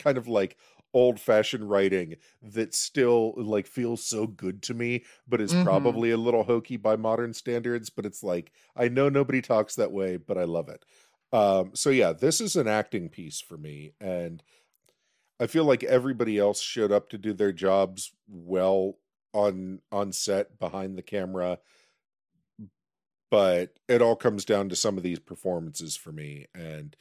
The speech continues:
Speaker 1: that's where this movie lives or dies, and it really does a good job. But I don't know how much of this movie's success is based on Edward Dmytryk by that standard.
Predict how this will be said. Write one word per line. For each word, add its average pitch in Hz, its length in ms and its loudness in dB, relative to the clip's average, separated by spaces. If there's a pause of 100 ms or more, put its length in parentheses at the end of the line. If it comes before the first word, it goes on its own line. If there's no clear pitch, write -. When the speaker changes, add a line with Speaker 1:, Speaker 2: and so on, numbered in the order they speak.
(300)
Speaker 1:
that's 104 400 2
where 104 120 2
this 95 220 0
movie 92 320 -4
lives 87 300 -6
or 87 80 -6
dies, 85 540 -2 (100)
and 90 140 -8
it 82 260 -6 (260)
really 98 640 -2
does 85 220 -2
a 87 40 -12
good 82 220 -10
job. 82 380 -4 (340)
But 101 100 2
I 95 100 2
don't 113 380 0
know 101 220 -2
how 104 140 -4
much 98 280 -4
of 95 60 -10
this 92 180 -6
movie's 95 340 -4
success 90 480 -4
is 92 120 -8
based 90 340 -6
on 87 140 -4
Edward 85 340 -8
Dmytryk 80 560 -12
by 90 140 -4
that 80 220 -8
standard. 69 520 -16